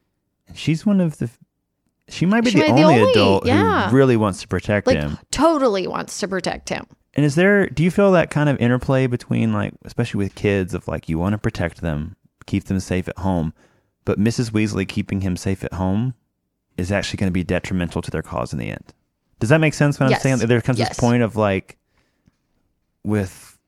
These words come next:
Speaker 1: the kids in our lives, of we're always kind of having to release
Speaker 2: Well,
Speaker 1: them in some ways? And
Speaker 2: yes. Well,
Speaker 1: as
Speaker 2: and
Speaker 1: hard as it
Speaker 2: Missus
Speaker 1: is.
Speaker 2: Missus Weasley wants to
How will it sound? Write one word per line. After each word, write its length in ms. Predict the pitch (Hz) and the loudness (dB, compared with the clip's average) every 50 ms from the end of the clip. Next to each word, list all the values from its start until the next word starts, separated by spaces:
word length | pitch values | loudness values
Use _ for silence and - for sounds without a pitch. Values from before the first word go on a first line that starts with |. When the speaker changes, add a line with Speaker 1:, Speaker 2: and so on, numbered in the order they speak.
| _ _ _ | _ _ _
Speaker 1:
the 140 | - 95 107 | -6 -6 -6
kids 280 | - - 101 101 95 - | -4 -2 -2 -2 0 0
in 60 | 113 | 0
our 160 | 110 107 110 | 0 2 2
lives, 380 | 107 107 104 104 107 113 107 98 | 2 2 2 2 2 0 0 -2
of 180 | 101 95 92 95 | -4 -6 -4 -4
we're 140 | 92 90 | -2 0
always 380 | 87 90 95 104 104 104 98 - | 0 0 2 2 0 0 -2 -6
kind 200 | - - 104 104 | -6 -6 -4 -2
of 120 | 104 98 90 | -2 -4 -2
having 300 | 98 98 98 98 104 101 | -4 -2 -2 -2 -2 -4
to 140 | 98 - 107 | -4 -4 -4
release 280 | 92 90 95 82 90 95 | -2 -2 -2 0 0 0
Speaker 2:
Well, 220 | - 381 403 392 - - - - - - | 0 0 0 2 2 2 2 2 2 2
Speaker 1:
them 40 | - | 0
in 60 | 156 | -2
some 260 | 147 - - 147 156 151 | -2 -2 -2 -2 0 0
ways? 240 | 156 156 160 160 160 | 0 0 2 2 2
And 60 | - | 2
Speaker 2:
yes. 560 | 240 214 190 156 151 - - 104 - - - - _ _ | 2 2 2 0 0 0 -2 -6 -10 -16 -20 -20 _ _
Well, 120 | 269 311 | 0 2
Speaker 1:
as 80 | - - | 2 2
Speaker 2:
and 60 | - | 4
Speaker 1:
hard 220 | - 143 156 156 143 | 6 6 6 6 6
as 100 | 131 117 | 4 2
it 120 | 120 110 | 2 2
Speaker 2:
Missus 0 | |
Speaker 1:
is. 480 | 107 127 123 104 87 92 90 - - - _ | 2 2 2 2 2 0 -2 -6 -10 -10 _
Speaker 2:
Missus 380 | 277 330 320 - 339 330 269 | -4 -4 -4 -2 -4 -4 -4
Weasley 420 | 247 220 240 269 285 285 285 269 240 | -4 -4 -4 -6 -6 -6 -4 -4 -4
wants 720 | 208 190 202 208 208 208 214 - - - - - - - - | -6 -6 -4 -4 -4 -4 -6 -8 -12 -18 -20 -18 -14 -12 -8
to 540 | - 214 208 202 196 190 190 185 185 185 | -6 -4 -2 -2 -2 -2 -2 -2 -4 -4